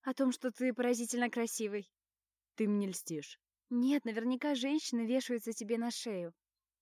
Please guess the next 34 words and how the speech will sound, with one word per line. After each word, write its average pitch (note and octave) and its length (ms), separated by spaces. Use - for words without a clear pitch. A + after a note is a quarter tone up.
Дэймон B3+ 540
помрачнел. A3+ 720
"Некоторые B3 500
женщины B3 500
хотят A3 360
того, G#3+ 320
чего G#3 300
не G3+ 120
могут G3+ 320
получить", — F3 680
сказал G3+ 520
он. D3+ 220
"И A3 100
мне A3+ 180
наплевать A3+ 500
на C4 80
других F#3 340
женщин. D3+ 500
Мне A3 260
нужна A3 280
только A3 300
ты. E3 260
Ты G#3+ 180
моя G#3 180
жена, G3 380
и C4+ 120
я G3+ 120
буду G3 220
тебе F#3 280
верен". D#3 420
Они A#3+ 280
остановились G3 680
на E3+ 140
трапе, D4 440